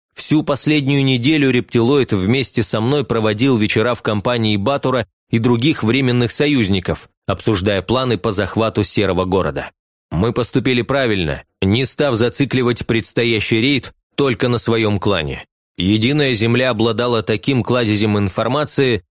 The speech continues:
что даже ариманец, некоторое время проживший в Райергорне, изумлённо таращил глаза, слушая Ф С Бшника.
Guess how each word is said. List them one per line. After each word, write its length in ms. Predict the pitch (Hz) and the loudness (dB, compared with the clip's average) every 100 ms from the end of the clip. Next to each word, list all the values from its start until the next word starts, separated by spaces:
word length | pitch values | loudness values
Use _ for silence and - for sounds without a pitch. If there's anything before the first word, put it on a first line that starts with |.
| _ | _
что 220 | - 139 | -4 -2
даже 300 | 117 127 117 | 0 0 2
ариманец, 680 | 135 139 160 151 104 - - _ - | 2 0 0 0 -2 -4 -14 _ 0
некоторое 540 | 120 135 120 120 113 | 0 2 0 0 0
время 320 | 107 131 117 | 2 2 0
проживший 600 | 98 123 110 123 117 - 101 | 0 -2 2 2 2 0 0
в 60 | |
Райергорне, 720 | 101 98 92 104 139 120 104 - _ - | 2 0 0 0 0 0 -2 -6 _ -2
изумлённо 540 | 101 120 151 156 143 | 0 2 2 0 0
таращил 500 | - 135 127 - 120 | -2 -2 -2 0 0
глаза, 540 | 110 120 107 151 87 - | 2 0 2 0 0 -6
слушая 540 | - 123 120 - 107 | -2 2 2 2 0
Ф 120 | 92 104 | 0 0
С 200 | 95 90 | 0 0
Бшника. 540 | 92 - 73 - | -2 -2 -4 -6